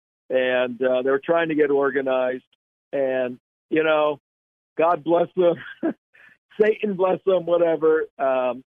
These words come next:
they try, but you're in Palm Beach, you know. Uh, um, let, let's just say it's possible that,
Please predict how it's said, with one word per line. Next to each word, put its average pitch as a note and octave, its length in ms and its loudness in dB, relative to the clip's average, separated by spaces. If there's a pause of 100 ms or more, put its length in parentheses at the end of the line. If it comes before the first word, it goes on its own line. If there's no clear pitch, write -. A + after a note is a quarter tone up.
they E3 280 0
try, E3 640 2 (480)
but D#3 200 0
you're A3 160 0
in E3+ 100 -6
Palm E3+ 400 -2
Beach, C#3+ 420 0 (680)
you E3 140 4
know. D3 320 0 (100)
Uh, D#3+ 260 -8 (1700)
um, C#3 680 4 (1120)
let, C#4+ 340 2
let's G3+ 320 2
just - 240 2
say E3+ 140 4
it's - 160 -4 (100)
possible C#3+ 680 2
that, B2+ 180 2